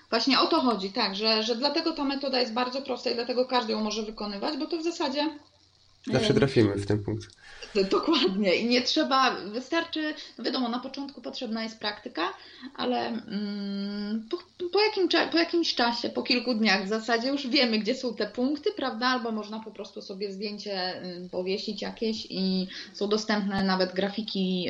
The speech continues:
Speaker 1: w internecie, prawda, które można sobie pobrać.
Speaker 2: No tak.
Speaker 1: I, y, i po prostu widzimy i kolejne punkty. Co więcej, możemy tak samo, mm, jest bardzo dużo filmików na YouTube. Na przykład, mm, bardzo dużo osób praktykuje E F T i ja sama dosyć często sobie po prostu nim włączam. Są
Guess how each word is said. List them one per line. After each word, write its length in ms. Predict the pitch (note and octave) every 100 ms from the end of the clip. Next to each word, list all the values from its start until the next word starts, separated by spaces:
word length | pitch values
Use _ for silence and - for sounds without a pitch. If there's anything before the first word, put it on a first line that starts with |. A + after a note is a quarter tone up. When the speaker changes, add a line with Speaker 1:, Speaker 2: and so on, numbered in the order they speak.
| F#3
Speaker 1:
w 20 |
internecie, 540 | F#3 F#3+ F#3+ F#3 F#3+ G#3
prawda, 340 | G#3 F#3 F#3+
które 220 | G3 F#3
można 260 | F3+ F3+ F#3
sobie 260 | F#3+ F#3 F#3+
pobrać. 400 | G3 F#3+ C4+ E4 B2
Speaker 2:
No 140 | D#3+ D#3
tak. 180 | G#2 F#2+ G2+
Speaker 1:
I, 160 | D4+ F4 F4+ F4+ F4+ F#4 -
y, 260 | - C#4 D4+ D#4
i 100 | E4+
po 120 | G4+
prostu 340 | F#4 E4+ - B3+
widzimy 440 | B3 G#3+ A#3 A#3+
i 80 | -
kolejne 420 | A#3 A3 G#3+ G#3+
punkty. 340 | G#3 A3+ A3
Co 140 | B3 D#4+
więcej, 300 | E4+ E4 C#4
możemy 420 | B3 B3+ B3 B3
tak 180 | C4 B3+
samo, 360 | B3+ B3 A#3+
mm, 420 | A3+ - A3 A3+ A#3
jest 140 | A3+
bardzo 260 | B3 A#3+ B3+
dużo 220 | A#3+ B3
filmików 540 | B3 A#3+ B3 B3 A#3
na 140 | A3+ G#3+
YouTube. 500 | G#3+ G#3 G#3 B3 - - - - - -
Na 200 | G#3 A#3+
przykład, 600 | - A#3+ - A3+ A3+ A3
mm, 420 | G3 G#3 G#3 G#3
bardzo 300 | G#3+ G3 G3
dużo 300 | G#3 G#3+ A3
osób 220 | A3 F#3+
praktykuje 560 | - F3+ F#3+ F#3+ F#3 E3
E 180 | D#3+
F 160 | F3 F#3
T 100 | G3+
i 360 | G3+ - G#3 A#3
ja 240 | A#3 B3
sama 360 | - C4+ A3 A3
dosyć 320 | A3 B3 A#3+
często 340 | A3 G#3+ G3+
sobie 420 | G3 G3 F#3 F#3+ F#3
po 80 | F#3+
prostu 340 | F#3+ F#3+ -
nim 280 | F#3 F#3 F3+
włączam. 460 | F#3 G3 G3+ G3+
Są 240 | F#3+ G#3+